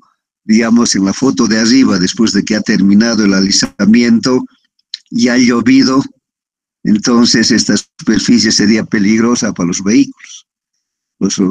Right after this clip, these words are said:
vehículos incluso pueden llegar a volcar porque no hay una fricción entre los neumáticos y el pavimento, porque hay una película delgada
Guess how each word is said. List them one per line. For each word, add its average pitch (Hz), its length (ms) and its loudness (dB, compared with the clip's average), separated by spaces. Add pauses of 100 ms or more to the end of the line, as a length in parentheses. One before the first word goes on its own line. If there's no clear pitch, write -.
(120)
vehículos 120 560 0
incluso 104 420 -2
pueden 98 380 0
llegar 87 320 -2
a 82 60 -2
volcar 85 440 -2 (200)
porque 120 420 -2 (400)
no 120 320 0
hay 120 240 2
una 104 180 0
fricción 110 600 0
entre 95 240 -2
los 85 160 0
neumáticos 113 920 0 (480)
y 98 100 0
el 95 100 -2
pavimento, 98 560 0
porque 87 420 -4
hay 104 160 0
una 113 160 2
película 113 560 0
delgada 113 560 0